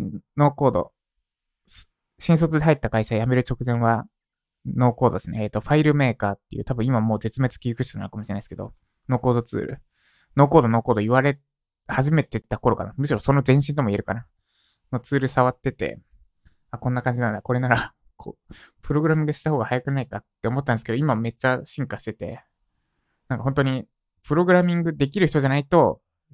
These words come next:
結局できないようなツールだったんですけど、最近のやつを触ってみたら、確かにこれなら、プログラミングやったことない人でも作れそうだなっ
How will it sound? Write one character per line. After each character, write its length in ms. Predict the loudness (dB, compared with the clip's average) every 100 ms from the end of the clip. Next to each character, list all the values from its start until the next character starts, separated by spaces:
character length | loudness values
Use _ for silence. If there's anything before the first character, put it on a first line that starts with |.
| -10
結 140 | -4
局 200 | -2 -2
で 120 | -2
き 100 | -2
な 100 | -2
い 60 | -2
よ 60 |
う 40 | -2
な 80 | -6
ツ 80 |
ー 280 | -10 -16 -6
ル 60 | -4
だ 80 | -2
っ 40 |
た 100 | -6
ん 40 | -12
で 60 |
す 80 | -12
け 100 | -12
ど、 160 | -12 -14 _ _ _ _
最 240 | -4 -4 -2
近 180 | -2
の 80 | 0
や 100 | -2
つ 160 | -4 -8
を 140 | -8
触 240 | -10 -8 -8
っ 40 |
て 120 | -8
み 120 | -8
た 120 | -6 -6
ら、 180 | -8 -14 _ _ -4
確 160 | -4 -2
か 60 |
に 60 | -6
こ 100 | -4
れ 60 | -4
な 100 | -4
ら、 180 | -6 -12 _ _ _
プ 60 | -2
ロ 80 | 0
グ 80 | 0
ラ 80 |
ミ 100 | -2
ン 60 | -2
グ 240 | -4 -6 -10 _
や 120 | -8 -2
っ 40 |
た 80 | -2
こ 60 |
と 60 | -2
な 80 | -6
い 40 |
人 120 | -8
で 60 | -10
も 140 | -10 -12
作 160 | -8
れ 80 | -4
そ 120 | -4
う 20 |
だ 60 | -6
な 100 |
っ 60 | -8